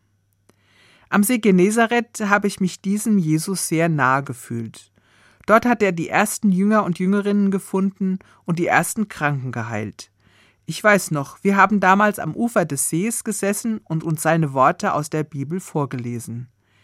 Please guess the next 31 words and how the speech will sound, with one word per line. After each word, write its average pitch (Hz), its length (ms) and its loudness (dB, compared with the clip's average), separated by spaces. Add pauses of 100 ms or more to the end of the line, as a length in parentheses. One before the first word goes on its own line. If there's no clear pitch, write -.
(360)
Der 151 100 2
See 208 180 2
hat 208 200 2
lauter 202 260 4
kleine 185 380 2
Buchten 147 580 -6 (280)
und 185 120 0
man 202 140 4
kann 220 160 0
es 226 140 -2
sich 196 180 -6
gut 269 180 -2
vorstellen, 123 800 -4 (340)
die 156 100 -4
Menschen 226 520 0
sitzen 160 380 -6
rund 214 340 -2 (100)
um 160 160 -2
die 143 120 -4
kleine 160 380 2
Bucht. - 520 -14 (420)
Damit 190 320 2
man 202 120 2
ihn 165 120 -2
besser 214 280 2
versteht, 156 720 -4
steigt 165 360 -4
Jesus 196 380 -4
in 135 120 -8
ein 113 200 -6
Boot, 165 500 -6